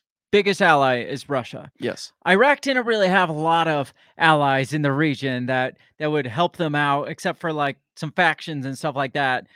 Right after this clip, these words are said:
Speaker 2: Right.
Speaker 1: I, even Iran didn't even come to Iraq's back when, when
Speaker 2: Oh,
Speaker 1: Iraq
Speaker 2: no.
Speaker 1: was getting obliterated
Speaker 2: No,
Speaker 1: by
Speaker 2: well,
Speaker 1: the United
Speaker 2: they hate
Speaker 1: States.
Speaker 2: each other.
Speaker 1: Yeah. So even they, they couldn't even put their differences aside to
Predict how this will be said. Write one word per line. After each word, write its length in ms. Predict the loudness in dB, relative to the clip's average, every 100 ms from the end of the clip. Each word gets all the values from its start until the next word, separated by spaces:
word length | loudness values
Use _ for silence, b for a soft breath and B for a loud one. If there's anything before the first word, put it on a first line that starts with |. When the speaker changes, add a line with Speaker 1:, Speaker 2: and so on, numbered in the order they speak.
| b
Speaker 2:
Right. 340 | -6 -2 -2 -4
Speaker 1:
I, 120 | -8
even 240 | -6 -2 0
Iran 420 | 0 0 -4 -4
didn't 220 | -6 -4
even 200 | -4 -4
come 200 | -2 -2
to 80 | 0
Iraq's 460 | 0 2 0 0 -4
back 360 | -2 -2 -2
when, 280 | -4 -4 -6 _ _
when 120 | -4 0
Speaker 2:
Oh, 40 |
Speaker 1:
Iraq 320 | 2 2 0
Speaker 2:
no. 80 | -2
Speaker 1:
was 100 | -6
getting 280 | -6 -6 -8
obliterated 580 | -8 -6 -4 -2 -2 -2
Speaker 2:
No, 40 |
Speaker 1:
by 140 | 0
Speaker 2:
well, 140 | 2 2
Speaker 1:
the 60 | 2
United 100 | 0
Speaker 2:
they 40 |
hate 80 | -2
Speaker 1:
States. 220 | -4 -4
Speaker 2:
each 40 | -6
other. 280 | -6 -8 -12 -2
Speaker 1:
Yeah. 260 | 2 2 -2 _ _ -14
So 360 | 0 4 4 4
even 420 | 0 -4 -6 -6
they, 220 | -4 -4
they 160 | -4 -8
couldn't 200 | -6 -6
even 120 | -4
put 120 | -4 -4
their 100 | -4
differences 480 | -4 -6 -14 -12
aside 360 | -6 -2 -2 -4
to 340 | -6 -6 -6